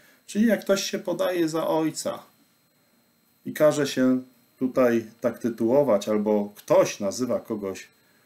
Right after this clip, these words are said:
ojcem, no to, to jest dokładnie to samo, jak antychryst zasiądzie w świątyni, podając się za Boga, bo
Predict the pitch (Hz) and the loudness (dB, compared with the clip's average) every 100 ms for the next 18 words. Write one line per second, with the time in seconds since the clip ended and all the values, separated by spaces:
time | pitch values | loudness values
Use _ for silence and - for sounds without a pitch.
0 | _ _ 117 131 131 - - - - _ | _ _ 4 4 4 0 -10 -12 -20 _
1 | _ _ _ _ _ _ _ _ _ _ | _ _ _ _ _ _ _ _ _ _
2 | _ _ 160 175 185 180 208 _ - 165 | _ _ -8 -4 -4 -4 -8 _ 0 0
3 | 180 175 175 180 175 175 165 - 175 170 | 2 -2 0 0 0 -4 -4 -2 0 0
4 | 165 165 170 160 151 160 156 202 135 113 | 0 -2 -2 -4 -2 -6 -4 -4 -2 -2
5 | 104 98 104 95 98 - 98 104 110 107 | -2 -2 -2 -2 -6 -6 -6 -2 -2 -2
6 | 107 107 110 107 - 113 120 120 151 135 | -2 -2 -2 -4 -6 -4 -2 0 0 0
7 | 101 98 95 - | -2 -2 -4 -8